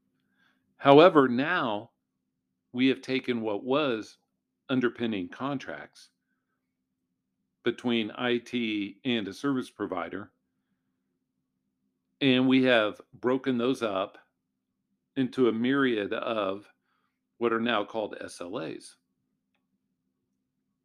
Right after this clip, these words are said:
They're based upon a service portfolio or service offering from the vendor,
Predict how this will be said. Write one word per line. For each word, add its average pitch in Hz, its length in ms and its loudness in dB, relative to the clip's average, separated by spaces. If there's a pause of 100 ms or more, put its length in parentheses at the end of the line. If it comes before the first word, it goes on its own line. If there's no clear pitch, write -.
(160)
They're 117 140 0
based 110 320 -4
upon 110 320 -6
a 95 40 -12
service 117 440 -2
portfolio 120 840 0
or 92 200 -2
service 98 400 -8
offering 104 480 -4
from 95 280 -4
the 90 100 -6
vendor, 92 420 -6